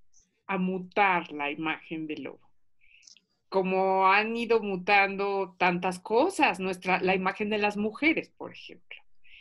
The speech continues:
que ha tenido que cambiar porque se tienen que ajustar a la verdad, ¿no? Entonces, el lobo no es una, el lobo no es una mascota, el lobo no se, hay el, eh, Barry López, el,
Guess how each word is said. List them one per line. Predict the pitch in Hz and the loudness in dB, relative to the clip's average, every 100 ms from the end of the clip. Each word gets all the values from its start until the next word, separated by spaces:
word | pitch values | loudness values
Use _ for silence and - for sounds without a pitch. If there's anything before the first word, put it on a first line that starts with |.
| - - | -12 0
que | 202 | 2
ha | 196 | 4
tenido | 233 233 233 247 254 | 2 2 2 0 0
que | 247 | -2
cambiar | 247 247 226 214 262 330 339 185 - | 2 0 0 2 4 4 2 -4 -6
porque | 170 170 175 | -8 -4 -4
se | 175 | -2
tienen | 175 208 220 240 | -4 -4 -4 -2
que | 254 | -2
ajustar | - 247 - 220 214 | -2 -8 -2 2 4
a | |
la | 208 | 4
verdad, | 240 208 170 180 466 523 _ - - - _ | 4 0 0 2 2 -2 _ -20 -20 -20 _
¿no? | 190 226 311 | 0 2 4
Entonces, | 269 320 - | 2 0 4
el | 285 | 6
lobo | 370 415 | 6 6
no | 381 320 | 6 6
es | 269 254 | 4 0
una, | 240 233 233 226 220 - _ | -4 -2 0 2 2 -2 _
el | - 220 | 0 2
lobo | 233 247 | 4 4
no | 233 240 | 2 0
es | 233 - | -4 -6
una | 220 214 202 190 180 165 | -6 -4 -2 0 0 -2
mascota, | 170 180 - - 294 294 151 135 _ | -2 -2 -2 2 2 4 0 -2 _
el | 180 | -2
lobo | 185 202 202 | 0 0 0
no | 208 208 | -2 0
se, | 214 - - | -2 -2 0
hay | 202 214 202 | 2 2 2
el, | 208 196 190 185 185 180 170 165 175 175 _ - | 2 2 0 -2 -4 -6 -14 -14 -14 -18 _ -4
eh, | 202 190 | 0 2
Barry | 190 220 240 | 4 4 4
López, | 240 240 294 370 - | 2 2 0 0 0
el, | 220 175 175 175 175 175 170 | 0 2 2 2 0 -2 -6